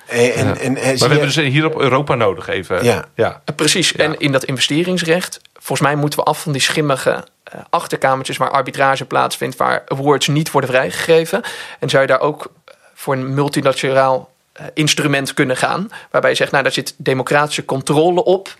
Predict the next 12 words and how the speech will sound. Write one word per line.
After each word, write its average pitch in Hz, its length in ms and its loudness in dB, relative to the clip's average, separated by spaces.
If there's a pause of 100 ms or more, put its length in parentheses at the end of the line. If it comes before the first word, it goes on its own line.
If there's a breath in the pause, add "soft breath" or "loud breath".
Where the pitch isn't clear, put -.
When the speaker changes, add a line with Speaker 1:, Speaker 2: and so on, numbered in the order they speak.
Speaker 2:
Ja. 87 240 0 (140)
Speaker 3:
om 151 400 0 (380 soft breath)
die 139 140 -8
rechtspraak, 131 760 0
eh, 135 280 0
om, - 220 -8
eh, - 320 -10 (160)
om 143 180 -6
dat 131 140 2
aan 135 200 2
te 135 100 -12
vechten. - 400 -6